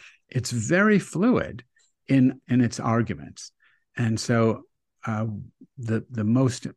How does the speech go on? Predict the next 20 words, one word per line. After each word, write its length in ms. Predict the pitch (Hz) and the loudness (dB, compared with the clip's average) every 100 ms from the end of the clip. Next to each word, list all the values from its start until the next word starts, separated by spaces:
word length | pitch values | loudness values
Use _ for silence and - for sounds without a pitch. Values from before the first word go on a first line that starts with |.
| - | -4
I 120 | 117 | -4
think, 340 | - 82 - - _ _ _ _ | -4 -10 -14 -20 _ _ _ _
one 160 | 120 135 | 2 4
of 60 | |
the 60 | 127 | 6
most 240 | 120 104 | 4 2
important 420 | 104 92 135 107 - | -4 0 0 0 -2
things 320 | 113 95 85 | -2 -2 -4
that 100 | 85 - | -12 -4
other 220 | 110 107 | -2 0
traditions 520 | 101 98 95 - 90 - | -2 -2 -4 -4 -8 -6
can 160 | 98 | -4
learn 140 | 98 95 | -2 -2
from 200 | 95 85 | -6 -2
Judaism 580 | 123 131 95 92 87 - - - - | 0 0 -2 -2 -6 -8 -20 -18 -6
is 160 | 113 - | -6 -6
to 80 | |
question 840 | - - 123 120 - - 82 82 80 _ _ - | -12 -2 0 0 -4 -8 -6 -8 -12 _ _ -12
your 140 | 110 | -10
texts, 640 | - 90 - - - - | -8 -8 -10 -14 -16 -18